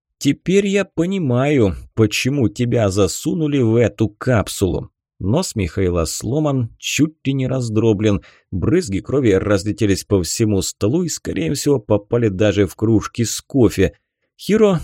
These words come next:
медленно протирал свои руки небольшим влажным полотенцем с дезинфицирующим эффектом. "Ты не только не умеешь прислушиваться к словам других, но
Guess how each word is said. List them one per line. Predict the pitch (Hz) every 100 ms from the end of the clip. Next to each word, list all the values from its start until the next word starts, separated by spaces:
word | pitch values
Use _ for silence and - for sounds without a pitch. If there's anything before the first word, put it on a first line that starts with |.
| -
медленно | 117 185 196 208 185 170
протирал | - - 143 - - 151
свои | 123 113 104
руки | 107 139 120
небольшим | 110 101 95 92 - 104 90
влажным | 98 98 85 95 85
полотенцем | - 87 80 - 165 147 156 123 _ _
с | 101
дезинфицирующим | 95 123 131 135 113 120 - 120 107 98 85 - 104 110
эффектом. | - 98 85 - 92 - _ _ _ _ -
"Ты | 139
не | 160
только | 156 214 220 - 104
не | 101
умеешь | 135 151 113 92 -
прислушиваться | 113 - 151 139 104 95 - 107
к | -
словам | 120 127 120 95 85
других, | 80 90 92 170 - _ _
но | - 92 110